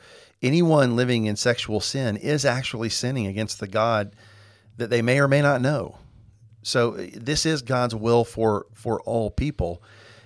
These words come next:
and it's not, you know, a parochially concerned thing here. But it, when it comes to your question about chastity outside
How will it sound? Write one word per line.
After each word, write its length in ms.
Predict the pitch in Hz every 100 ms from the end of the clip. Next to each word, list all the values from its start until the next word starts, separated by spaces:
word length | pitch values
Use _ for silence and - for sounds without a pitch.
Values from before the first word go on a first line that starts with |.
| -
and 320 | 110 110 107
it's 240 | 107 -
not, 340 | 120 120 117 - _
you 140 | - 110
know, 220 | 98 92
a 120 | -
parochially 880 | - - 110 117 - 120 104 107 101
concerned 640 | - 104 98 110 104 98 95
thing 400 | - 123 113 98
here. 200 | 92 87
But 220 | 110 -
it, 140 | -
when 180 | - 127
it 60 | 113
comes 200 | 180 160
to 80 |
your 120 | 123 165
question 340 | 131 110 113
about 220 | 107 104
chastity 600 | - 131 127 - 107 110
outside 640 | 113 117 - 117 107 101